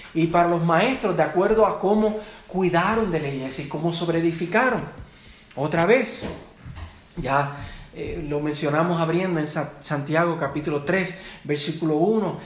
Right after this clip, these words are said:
dice que vamos a ser juzgados con un, con un juicio más severo.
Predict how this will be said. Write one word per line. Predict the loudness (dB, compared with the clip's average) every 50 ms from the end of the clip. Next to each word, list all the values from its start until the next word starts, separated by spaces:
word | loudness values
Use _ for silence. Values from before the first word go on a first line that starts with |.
| -14 -6 -2
dice | 0 0 2 0 0 0
que | 0
vamos | 2 2 2 0 0 0 0
a | -2
ser | -2 0 0 0 0
juzgados | 2 0 -2 0 2 2 2 2 0 0 -2
con | -2 0 0
un, | 0 0 0 -2 -4 -6 -10 -10 -4
con | -2 0 2
un | 2
juicio | 2 2 2 2 2 2
más | 2 4 4 6 6 6 4 2 -2
severo. | -4 -4 -2 0 0 4 6 6 6 6 4 0 -6 -10